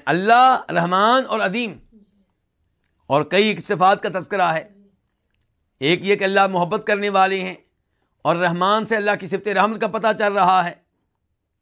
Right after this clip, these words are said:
اور پھر اس کے ساتھ ساتھ، اے، پتہ چل رہا ہے کہ ترازو روز قیامت قائم کیا جائے گا۔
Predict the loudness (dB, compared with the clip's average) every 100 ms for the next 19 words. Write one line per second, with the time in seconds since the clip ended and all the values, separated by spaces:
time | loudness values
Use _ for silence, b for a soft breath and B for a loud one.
0 | _ _ _ _ _ _ _ _ _ _
1 | 0 2 2 2 0 2 0 -2 -8 _
2 | _ _ _ _ _ _ _ _ -6 -2
3 | -2 2 2 2 2 2 0 -6 _ _
4 | _ _ _ -8 -4 -4 -8 -6 0 0
5 | 2 0 2 4 4 4 0 -4 -2 0
6 | 0 0 -2 -2 -4 -4 -6 -6 -6 -6
7 | -4 -4 0 0 0 -4